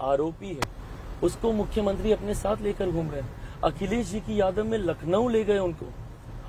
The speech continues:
और उसके बाद बोलते हैं कि उनके ऊपर कार्रवाई होगी। कैसे कार्रवाई होगी भाई? आप उनको अपने साथ घुमा रहे हैं। और ये छोटी घटना है कि एक मुख्यमंत्री के आवास पर,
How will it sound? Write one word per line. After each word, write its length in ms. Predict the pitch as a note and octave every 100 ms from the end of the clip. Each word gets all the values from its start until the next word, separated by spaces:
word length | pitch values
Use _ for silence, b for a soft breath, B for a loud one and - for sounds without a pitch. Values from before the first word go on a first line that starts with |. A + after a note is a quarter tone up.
| -
और 100 | F#3
उसके 240 | F3 A3+
बाद 200 | F#3+ G#3+
बोलते 340 | F#3+ G3 - G#3
हैं 140 | G#3+
कि 100 | G#3
उनके 200 | G#3+ G3
ऊपर 180 | G3+ G#3+
कार्रवाई 380 | F#3 F3+ F#3+ G#3+
होगी। 180 | G3+ A3 -
कैसे 280 | A3+ D4
कार्रवाई 360 | C#4 A3 G#3 F#3
होगी 240 | D#3+ D3
भाई? 180 | C#3+ A3 - - - - - - F3
आप 160 | G3+
उनको 200 | A#3 A#3
अपने 200 | A3+ B3
साथ 300 | A#3+ - A#3+
घुमा 300 | G#3+ A3+ F#3+
रहे 120 | E3
हैं। 120 | C3+ A#2 - - - - -
और 60 |
ये 100 | B3
छोटी 420 | B3+ - E3+ C4 C4
घटना 300 | A#3+ A3+ A3+
है 160 | A3
कि 120 | G3+
एक 100 | G#3
मुख्यमंत्री 520 | F#3+ F3 G3+ F#3+ F#3 G#3+
के 100 | G3+
आवास 320 | F#3 F#3 D3+
पर, 180 | F#3 A3